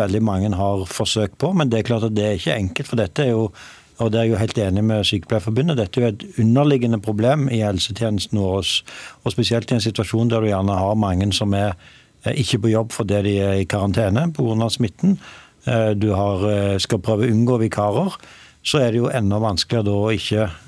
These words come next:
eh, ikke bruke de, altså, de mulighetene en har med at folk jobber på flere steder. Det er ikke sånn det skal være, men jeg forstår at dette også kan være vanskelig for de enkelte kommunene. Men vi har sagt veldig klart fra til kommunen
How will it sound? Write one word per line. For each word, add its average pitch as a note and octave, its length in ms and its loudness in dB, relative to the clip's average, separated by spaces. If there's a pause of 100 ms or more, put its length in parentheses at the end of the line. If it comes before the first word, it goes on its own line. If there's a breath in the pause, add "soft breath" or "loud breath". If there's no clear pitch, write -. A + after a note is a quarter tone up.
eh, A2+ 560 0
ikke B2+ 480 0
bruke A2+ 560 0
de, G2+ 320 0 (240)
altså, G#2+ 560 0
de G#2 320 -2
mulighetene G#2 460 0
en F#2+ 100 0
har G2+ 140 0
med G2+ 180 2
at F#2+ 140 -4
folk F#2 260 -6
jobber F2 240 -2
på F2+ 160 -6
flere G2 220 0
steder. G2 340 -2 (160)
Det B2 140 0
er A#2 80 0
ikke B2 160 -2
sånn A#2+ 180 0
det A2 80 0
skal A2+ 160 0
være, D3+ 220 0 (420 loud breath)
men B2+ 120 2
jeg A#2+ 120 0
forstår B2 560 0
at - 120 -6
dette G2+ 260 -4
også G#2+ 100 0
kan G#2 140 -4
være G#2 160 -2
vanskelig G2+ 400 -2
for G2 140 -2
de G2 120 0
enkelte F#2+ 380 -6
kommunene. F#2 340 2
Men G2+ 160 2
vi C#3 240 2
har A#2+ 160 0
sagt - 320 -4
veldig G2 220 -2
klart G#2 260 -2
fra G2 220 -2
til G2 120 -12
kommunen A#2+ 380 2